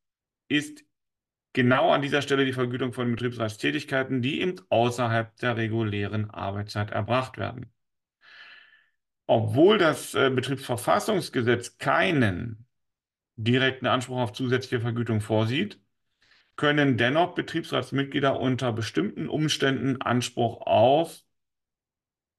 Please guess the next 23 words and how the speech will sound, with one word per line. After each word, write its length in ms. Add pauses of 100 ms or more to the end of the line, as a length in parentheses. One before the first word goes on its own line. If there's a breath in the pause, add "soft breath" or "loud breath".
und 160
jetzt 240
ist 160
es 100
wichtig, 500
nicht 280
primär 380
Freizeit, 680
also 140
nicht 220
primär 520 (360)
Vergütung, 420
sondern 300
Freizeitausgleich 800
haben, 460 (480 loud breath)
wenn 300
sie 200
mit 220
der 100
Betriebsratstätigkeit 1200 (440)
Überstunden 560
leisten 380
müssen. 240